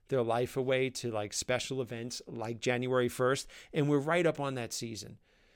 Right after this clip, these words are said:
So what I would tell every client, like, on January first, if somebody comes to me and they're like, "I have to change my life and you're part of it right now. That's why I'm here for this coaching session. That's why I'm here for this colonic," whatever it is. Uh, what, what could, what advice can you give me?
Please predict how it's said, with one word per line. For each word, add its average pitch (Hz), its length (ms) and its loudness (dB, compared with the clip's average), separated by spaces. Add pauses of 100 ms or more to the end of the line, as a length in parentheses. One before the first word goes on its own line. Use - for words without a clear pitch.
(120)
So - 160 -2
what 131 120 6
I 143 100 8
would 165 160 4
tell 135 300 -2 (160)
every 170 300 4
client, 131 520 -2
like, 117 160 0
on 120 100 0
January 170 380 2
first, 156 340 0
if 123 80 -6
somebody 135 280 -2
comes 131 220 -6
to - 60 -8
me 143 60 -2
and 135 100 -2
they're 123 60 0
like, 113 180 0
"I 117 60 2
have 120 200 2
to - 80 -12
change 127 220 -4
my 120 100 -2
life 120 280 0
and 113 140 -6
you're 123 100 4
part 131 300 4
of 110 100 -2
it 110 100 -4
right 123 220 -2
now. 113 300 -4 (240)
That's 131 180 -2
why 127 160 0
I'm 123 100 -2
here 123 180 -2
for - 100 -4
this 120 160 -2
coaching 156 340 -4
session. 139 300 -4
That's 127 180 -6
why 123 120 -2
I'm 123 80 -8
here 127 120 -4
for 127 140 -8
this 120 140 -6
colonic," 139 440 -4
whatever 135 340 0
it 131 60 -2
is. 143 240 -2 (460)
Uh, 127 300 2
what, 147 320 0
what 151 160 -2
could, 135 120 -4
what 143 140 0
advice 131 340 4
can 123 160 -4
you 113 80 -4
give 104 220 -6
me? 101 240 -10